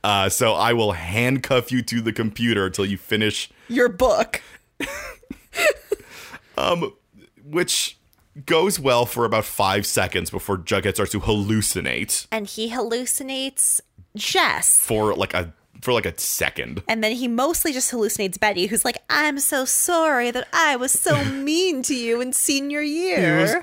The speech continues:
Speaker 1: awful what I did to you in senior year." And then they have hallucination sex, and then he sees rats and a subway tunnel.
Speaker 2: And so I can only assume that Jughead, while on drugs, pushed a man into a subway train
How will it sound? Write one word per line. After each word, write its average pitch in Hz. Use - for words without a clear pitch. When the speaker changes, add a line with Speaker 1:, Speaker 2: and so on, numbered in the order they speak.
Speaker 1:
awful 175
what 156
I 156
did 196
to 160
you 151
in 156
senior 180
year." 170
And 107
then 107
they 104
have 95
hallucination 104
sex, 139
and 98
then 92
he 92
sees 85
rats 95
and 90
a 69
subway 120
tunnel. 120
Speaker 2:
And 240
so 269
I 262
can 277
only 381
assume 277
that 208
Jughead, 247
while 214
on 190
drugs, 226
pushed -
a 247
man 190
into 277
a 175
subway -
train 349